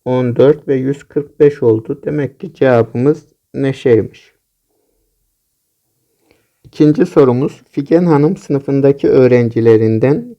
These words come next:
günde yirmi sayfa kitap okumalarını istemiştir.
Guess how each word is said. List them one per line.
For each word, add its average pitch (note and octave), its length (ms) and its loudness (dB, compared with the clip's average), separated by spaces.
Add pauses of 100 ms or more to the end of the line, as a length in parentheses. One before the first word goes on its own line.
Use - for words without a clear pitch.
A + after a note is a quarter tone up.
(120)
günde B2 540 2
yirmi B2 420 -4
sayfa D3 460 -2
kitap - 340 -6
okumalarını A2+ 600 -2
istemiştir. A2 640 -8